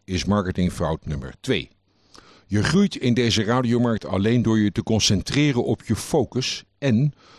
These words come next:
door die focus consistent uit te vergroten en bekend te maken.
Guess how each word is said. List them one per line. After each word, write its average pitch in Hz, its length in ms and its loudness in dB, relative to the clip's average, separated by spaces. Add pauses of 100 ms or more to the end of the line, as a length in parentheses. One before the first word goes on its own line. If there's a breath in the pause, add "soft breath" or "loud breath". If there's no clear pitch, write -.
(120 loud breath)
door 110 200 0
die 107 140 2
focus 139 460 0
consistent 143 720 0
uit - 200 -2
te 131 100 -2
vergroten 110 560 0
en 101 220 0
bekend 180 420 0
te 110 100 0
maken. 82 400 -2